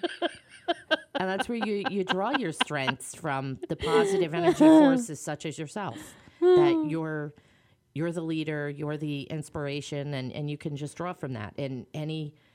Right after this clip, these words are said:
Speaker 1: any career you choose, any, any job you have.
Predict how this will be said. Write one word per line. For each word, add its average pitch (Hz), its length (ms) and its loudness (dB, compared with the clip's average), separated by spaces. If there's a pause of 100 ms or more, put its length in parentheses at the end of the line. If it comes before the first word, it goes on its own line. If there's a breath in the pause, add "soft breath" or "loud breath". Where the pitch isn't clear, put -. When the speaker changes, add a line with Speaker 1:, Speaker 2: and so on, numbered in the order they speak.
(340 soft breath)
Speaker 1:
any 170 180 -4
career 156 400 -6
you 160 140 -6
choose, 160 340 -6
any, 107 300 -8
any 131 200 -4
job 143 360 -6
you 156 160 -6
have. 143 520 -6